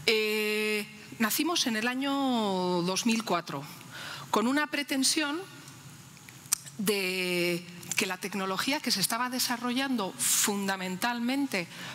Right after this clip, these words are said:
para sectores industriales tuviera una utilidad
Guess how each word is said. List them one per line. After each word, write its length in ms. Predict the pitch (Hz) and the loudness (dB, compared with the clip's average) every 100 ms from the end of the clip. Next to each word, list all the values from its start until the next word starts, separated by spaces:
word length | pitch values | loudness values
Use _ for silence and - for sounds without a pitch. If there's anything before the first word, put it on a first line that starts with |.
| - | -2
para 220 | 175 170 | -2 2
sectores 600 | - 175 - 220 226 - | 0 0 -4 -2 2 2
industriales 920 | 202 180 - 247 262 226 220 349 - - - - - - | 0 -2 0 0 0 -2 -2 0 0 -2 -14 -12 -10 -6
tuviera 300 | - 214 262 | 0 2 4
una 200 | 294 285 | 2 2
utilidad 580 | 277 269 262 277 285 294 | 0 0 2 4 4 2